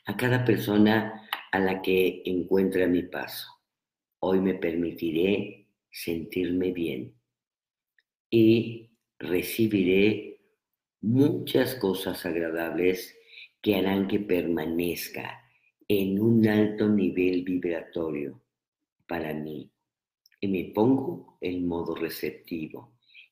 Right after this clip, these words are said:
y sé que todo se está gestando. Todo lo que yo quiero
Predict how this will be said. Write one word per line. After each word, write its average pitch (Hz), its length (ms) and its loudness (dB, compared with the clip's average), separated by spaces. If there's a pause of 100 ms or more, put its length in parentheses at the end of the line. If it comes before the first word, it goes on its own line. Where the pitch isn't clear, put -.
y 87 140 -4
sé - 680 0 (360)
que - 260 -4
todo 104 340 -2
se 82 220 -6
está - 380 -8
gestando. 69 760 -8 (1160)
Todo 90 460 -2
lo 92 180 -4
que 82 140 -4
yo 85 140 -4
quiero 87 840 -6